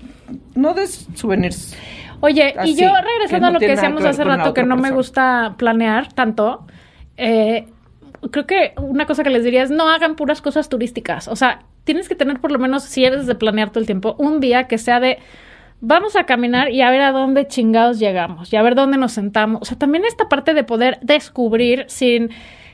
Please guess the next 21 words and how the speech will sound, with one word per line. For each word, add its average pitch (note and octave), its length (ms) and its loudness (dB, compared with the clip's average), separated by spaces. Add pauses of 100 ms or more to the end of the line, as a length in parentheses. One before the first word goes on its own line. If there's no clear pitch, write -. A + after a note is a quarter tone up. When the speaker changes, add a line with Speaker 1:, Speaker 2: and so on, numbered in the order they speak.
(100)
Speaker 2:
que D4 100 6
alguien D4+ 260 0
te F4 80 0
haya D4+ 80 2
dicho, B3 240 -4
"Tienes B4 260 -2
que". - 140 -8
Es - 100 -10
que - 100 -8
es G4 60 -10
cagante, D#4 400 2
güey, C#4+ 180 2
que A#3 160 0
dices, B3 360 -2
"¿A - 80 -2
dónde F4 160 0
te A4 80 0
vas F4+ 100 2
de F4+ 60 2
vacaciones?". A3+ 580 -4
"A G#3+ 340 0